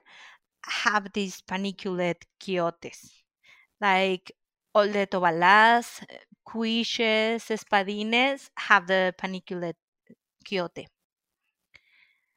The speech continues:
The flowering shoot is racemoid,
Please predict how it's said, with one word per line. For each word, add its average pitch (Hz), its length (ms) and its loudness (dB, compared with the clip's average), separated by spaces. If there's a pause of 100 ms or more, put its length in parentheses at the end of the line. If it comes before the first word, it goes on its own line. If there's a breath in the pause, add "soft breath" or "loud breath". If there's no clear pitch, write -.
(140)
The 220 140 -2
flowering 311 600 0
shoot 226 480 -8 (160)
is 185 260 -8 (100)
racemoid, 175 680 2